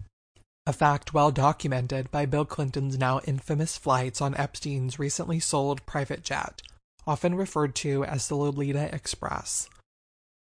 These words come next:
Clinton flew on the Lolita Express no less than twenty-six times in the early two thousands, according to flight logs.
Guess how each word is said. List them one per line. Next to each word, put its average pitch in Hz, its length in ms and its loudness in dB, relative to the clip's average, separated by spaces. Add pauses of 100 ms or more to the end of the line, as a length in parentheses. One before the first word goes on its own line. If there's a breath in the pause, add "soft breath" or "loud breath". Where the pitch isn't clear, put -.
(480)
Clinton 202 360 2
flew 156 320 2
on 143 80 4
the 143 100 4
Lolita 143 580 0
Express 135 800 -2
no 160 240 4
less 151 300 4
than 143 220 -2
twenty-six 165 680 -2
times 139 600 -2
in 143 80 0
the 143 100 0
early 143 300 0
two 151 180 -2
thousands, 131 720 -2
according 135 400 -2
to 135 80 -2
flight 135 340 -6
logs. - 560 -12